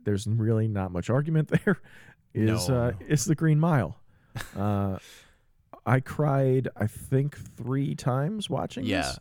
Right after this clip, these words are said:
Speaker 2: I,
Speaker 1: Three,
Speaker 2: I
Speaker 1: three
Speaker 2: definitely
Speaker 1: separate <laughs> times.
Speaker 2: I'll never not cry when, uh,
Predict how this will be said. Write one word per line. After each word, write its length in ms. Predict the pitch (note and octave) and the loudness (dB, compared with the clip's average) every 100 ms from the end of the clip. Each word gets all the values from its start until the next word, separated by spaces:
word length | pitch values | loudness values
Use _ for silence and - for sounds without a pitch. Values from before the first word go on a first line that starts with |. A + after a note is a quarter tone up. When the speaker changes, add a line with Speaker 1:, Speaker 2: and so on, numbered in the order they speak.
| - - | -14 -4
Speaker 2:
I, 320 | A#2+ C3 B2+ C3+ | 0 2 2 4
Speaker 1:
Three, 240 | D#3 F#3+ | 4 4
Speaker 2:
I 180 | A#2 B2 | 0 -2
Speaker 1:
three 300 | - C3+ E3 | 0 4 4
Speaker 2:
definitely 20 | |
Speaker 1:
separate 600 | D3+ C3+ D#3 A#2+ F3 E3+ - | 2 2 2 2 0 0 2
<laughs> 0 | |
times. 680 | E3 E3 F3+ C4 - - - - - - | 2 4 2 -2 -4 -12 -14 -20 -20 -8
Speaker 2:
I'll 180 | B2+ C#3+ | 0 0
never 500 | C#3+ C3+ C3 B2 C3+ | 2 0 0 2 0
not 380 | A#2+ A2 A2 G#2+ | 0 -2 -2 -4
cry 480 | - B2 A#2 G#2 G2 - | -8 -6 -6 -6 -12 -14
when, 520 | A2+ A2 G#2+ G#2 G2+ - - | -12 -10 -10 -12 -16 -18 -14
uh, 520 | G#2+ G2+ G2 G2 F#2+ | -10 -8 -8 -8 -10